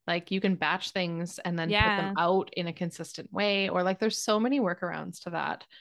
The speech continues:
Speaker 2: Definitely. And the other part of it is the throat isn't just speaking or expression, it's also action. I mean, that is your manifestation center. So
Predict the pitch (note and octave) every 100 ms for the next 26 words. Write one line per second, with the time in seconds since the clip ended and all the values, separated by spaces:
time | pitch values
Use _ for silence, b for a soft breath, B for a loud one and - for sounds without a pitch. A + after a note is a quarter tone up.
0 | B B - A#3+ C#4 A#3 F#3+ - E2+ -
1 | A#3 A#3 A#3 A3 A#3+ D4 C4 - G3+ G3
2 | F#3+ F#3+ F#3 F#3 G3 F#3+ G3 G#3 - F#3
3 | F#3+ F#3+ F3 F3+ F3 - - - F3+ E3+
4 | F#3 F3+ E3 F3+ - - D#3 F#3 B3 B3
5 | B3 D#4 - F#4 F#4+ E3+ A#3+ - - D2
6 | C#2+ G#2 F3+ F#3 F#3 - F#3+ F#3 F#3+ F3+
7 | F3 E3 E3 E3+ F3+ - D#3 F3+ F#3 F3+
8 | E3 C#3+ - - - F3+ E3+